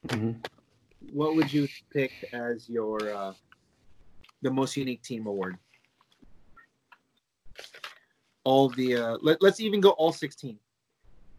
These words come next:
Speaker 1: Most unique.
Speaker 2: What's your vote?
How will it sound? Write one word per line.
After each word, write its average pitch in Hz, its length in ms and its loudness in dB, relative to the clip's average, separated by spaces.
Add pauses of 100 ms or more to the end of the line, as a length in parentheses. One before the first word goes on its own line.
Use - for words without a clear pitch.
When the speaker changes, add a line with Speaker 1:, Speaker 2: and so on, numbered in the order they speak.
(1800)
Speaker 1:
Most 123 320 4
unique. 104 580 2 (960)
Speaker 2:
What's - 220 -12
your 135 180 0
vote? 110 340 -6